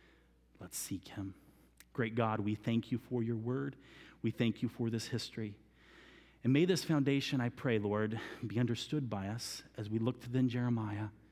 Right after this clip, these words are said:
where Jeremiah preaches and preaches and preaches.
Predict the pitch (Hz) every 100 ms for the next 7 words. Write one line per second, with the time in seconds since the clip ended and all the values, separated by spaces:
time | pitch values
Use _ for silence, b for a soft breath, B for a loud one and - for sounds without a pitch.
0 | B B B B B B - 117 101 135
1 | 135 131 131 127 120 107 - - - -
2 | 147 - 123 107 - - b b - 135
3 | 127 131 120 - 117 127 117 120 101 95
4 | 92 - -